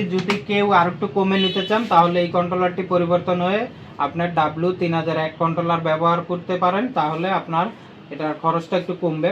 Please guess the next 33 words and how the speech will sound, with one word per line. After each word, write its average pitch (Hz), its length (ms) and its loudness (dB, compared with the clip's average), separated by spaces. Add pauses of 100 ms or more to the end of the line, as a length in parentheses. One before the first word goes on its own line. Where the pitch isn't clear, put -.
পাঁচশো 160 300 -2
টাকা 160 220 -2
কমে 165 260 -2
আসবে। 120 260 -8
তাহলে 143 220 0 (100)
তিন 165 180 0
হাজার 170 240 -2
টাকায় 175 260 0
নিতে 175 220 -2
পারবেন 180 300 0 (160)
এই 160 140 -4
কন্ট্রোলারটার 165 640 0
পরিবর্তে 160 440 -4 (120)
যদি 180 200 -4 (680)
তিন 160 180 -4
হাজার 160 280 -2
এক 165 60 -4 (120)
কন্ট্রোলারটি 143 580 -2
নেন, 101 140 -10 (420)
তাহলে 170 260 0 (100)
তিন 175 180 -2
হাজার 139 240 -4
টাকা 123 220 -10
আসবে। 113 180 -12 (100)
আর 135 60 -6 (100)
এটা 170 160 2 (160)
দিয়ে 180 200 2
নিলে, 185 240 0
এসটিসি 180 400 -4
এক - 140 -2
হাজার 170 260 4
দিয়ে 185 200 4
নিলে 202 200 4